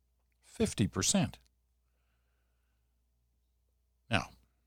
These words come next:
I don't have any way of checking that fact, other than it was the New York Times by their health correspondent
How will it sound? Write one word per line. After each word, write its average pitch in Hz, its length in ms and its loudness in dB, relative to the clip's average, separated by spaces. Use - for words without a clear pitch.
I 90 60 -4
don't 82 120 -2
have 76 140 -4
any 71 140 -6
way 69 180 -6
of 60 60 -10
checking - 280 2
that 62 200 -8
fact, - 380 -6
other 85 220 -4
than 78 180 -4
it 80 140 -8
was - 140 -8
the 82 80 -6
New 85 140 2
York 76 240 0
Times - 460 -6
by 90 160 0
their 95 260 6
health 76 240 0
correspondent 67 600 -6